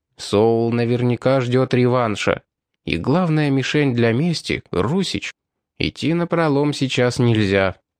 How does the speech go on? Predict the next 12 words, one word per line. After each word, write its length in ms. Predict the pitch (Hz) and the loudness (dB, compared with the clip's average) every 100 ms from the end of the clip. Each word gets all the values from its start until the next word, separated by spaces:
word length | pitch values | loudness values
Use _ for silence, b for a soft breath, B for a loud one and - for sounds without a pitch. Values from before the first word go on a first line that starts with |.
| _ _ _ _ _ _ - | _ _ _ _ _ _ -4
Олесь 420 | 127 160 160 151 | 0 0 -2 -2
устало 460 | 131 - 120 123 | -2 0 0 2
закрыл 460 | 113 113 - 110 104 | 0 0 0 2 2
глаза. 580 | 104 107 101 95 87 85 _ _ _ _ _ | 2 2 2 0 -2 -4 _ _ _ _ _
«Господи!» — 800 | 175 202 247 220 - 165 139 113 - _ _ | -4 0 2 0 0 0 2 0 -6 _ _
неожиданно 640 | 113 110 107 139 143 135 131 | 2 2 2 0 0 0 2
воскликнула 680 | 131 - 123 127 127 120 120 | 0 -2 -2 0 2 2 2
Тосконка. 760 | 127 - - 127 113 - 98 - _ _ _ - | 0 -2 0 0 0 0 -4 -4 _ _ _ 0
«Нет! 560 | 233 254 233 160 - _ _ _ _ 156 | 2 4 4 0 -4 _ _ _ _ 0
Не 140 | 196 | 2
может 340 | 226 240 262 | 2 2 0
быть!» 400 | 294 302 208 - | 2 2 2 -2